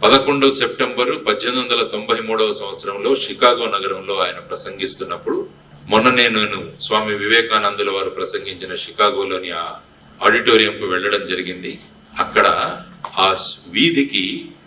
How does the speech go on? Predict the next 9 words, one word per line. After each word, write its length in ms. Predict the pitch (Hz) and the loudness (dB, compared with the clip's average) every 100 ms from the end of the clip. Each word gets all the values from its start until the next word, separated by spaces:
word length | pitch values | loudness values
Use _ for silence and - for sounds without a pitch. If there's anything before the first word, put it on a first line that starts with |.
| - - | -10 -4
స్వామి 440 | - 208 117 107 | -2 0 0 -4
వివేకానంద 800 | 92 104 131 123 117 110 104 101 | -4 2 4 4 -2 0 -2 0
రోడ్ 400 | 98 90 104 98 | 0 2 0 -2
అని 140 | 95 | -4
అక్కడ 440 | 92 95 90 80 82 | -6 -4 -6 -6 -8
పెడతారు, 480 | 87 85 85 82 82 | -8 -4 -4 -6 -2
స్ట్రీట్. 480 | - - 113 113 - - - - - - - - - - - - - - - - - - - - - - - | 0 2 0 -2 -10 -20 -18 -10 -6 -4 -4 -2 -2 -2 -2 -2 -2 -4 -4 -4 -4 -4 -4 -4 -4 -4 -2
అక్కడికి 380 | - - 113 110 | 0 2 2 2
వెళ్ళి 500 | 113 135 143 113 131 | 2 4 4 2 0